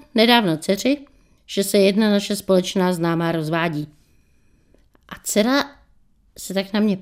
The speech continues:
podívala a šokovala mě, protože řekla: „A s kým?“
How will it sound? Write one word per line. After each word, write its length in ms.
podívala 920
a 40
šokovala 600
mě, 200
protože 280
řekla: 440
„A 60
s 100
kým?“ 480